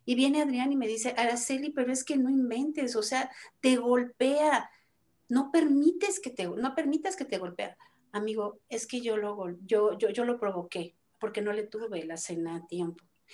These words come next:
Y viene María Ale y me dice, "Araceli, pero es que no te das cuenta, tiene hijos fuera del matrimonio y todavía te los trae los fines de semana para que tú los cuides mientras que él se va con las otras".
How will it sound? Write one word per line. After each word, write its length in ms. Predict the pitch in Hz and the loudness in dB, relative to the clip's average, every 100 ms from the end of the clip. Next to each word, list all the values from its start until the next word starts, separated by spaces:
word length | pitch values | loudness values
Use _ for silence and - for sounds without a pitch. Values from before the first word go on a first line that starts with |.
| - | -8
Y 120 | - 262 | 0 2
viene 340 | 302 330 359 | 6 8 8
María 400 | 330 285 262 254 | 8 6 2 2
Ale 160 | 294 302 | 0 0
y 60 | |
me 140 | 269 240 | 0 0
dice, 260 | 247 262 | -4 -4
"Araceli, 480 | 247 240 240 262 285 | -2 -2 0 -2 -2
pero 180 | 277 254 | -2 -2
es 80 | 254 | -2
que 100 | 294 | -2
no 160 | 277 | 0
te 100 | 277 | 0
das 220 | 262 262 | -2 -2
cuenta, 480 | - 240 220 220 190 | -2 -2 -2 -2 -4
tiene 220 | 269 277 | -2 -2
hijos 360 | 285 285 311 - | -2 -2 -4 -4
fuera 300 | - 269 285 | -6 0 2
del 160 | 320 254 | 2 0
matrimonio 480 | 214 214 208 220 | -2 -4 -2 -2
y 20 | 285 | 4
todavía 340 | 285 240 254 | 6 6 4
te 100 | 339 | 2
los 140 | 247 | 0
trae 120 | 240 269 | 2 2
los 140 | 294 | 2
fines 180 | 294 294 | 0 -2
de 80 | 302 | -2
semana 340 | 220 240 302 | -2 -2 -2
para 120 | 247 | -4
que 80 | - | -8
tú 160 | - 254 | -8 -4
los 180 | 302 | -6
cuides 400 | - 262 311 415 | -4 -2 2 4
mientras 320 | 320 - 208 - | 4 4 -2 -4
que 80 | |
él 60 | 269 | -6
se 120 | - | -4
va 140 | 302 - | -4 0
con 160 | 339 | 0
las 200 | 277 247 | 0 -2
otras". 260 | - - | -6 -8